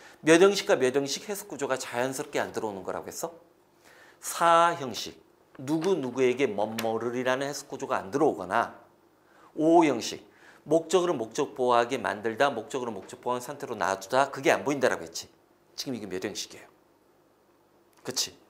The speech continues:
오 형식이지? 저 뒤에 바이에다 동그라미 치고 바이는 수단 목적이야? 그러면 문제 해결 방법 제시로 뻗어나가나 한번 생각을 해봐. 우리는 사람들을 복수로 썼지 저절로 자동으로 그랜 버처스,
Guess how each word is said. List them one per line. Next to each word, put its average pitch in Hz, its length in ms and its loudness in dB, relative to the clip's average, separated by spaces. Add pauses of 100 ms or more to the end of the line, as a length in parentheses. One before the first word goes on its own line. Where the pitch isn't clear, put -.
(500)
오 107 180 -4
형식이지? 117 560 -8 (440)
저 170 280 4
뒤에 160 160 2
바이에다 120 540 0
동그라미 113 460 -4
치고 139 240 -8
바이는 120 340 -4
수단 156 360 0
목적이야? 127 520 -2 (480)
그러면 135 420 -2 (920)
문제 180 400 4
해결 185 180 6
방법 147 340 -2
제시로 165 320 -2
뻗어나가나 143 480 2
한번 147 200 -2
생각을 123 360 -4
해봐. 110 360 -2
우리는 143 720 4 (380)
사람들을 220 640 8
복수로 170 360 2
썼지 175 600 -2
저절로 208 520 10
자동으로 123 1000 4 (460)
그랜 175 260 6
버처스, 110 540 0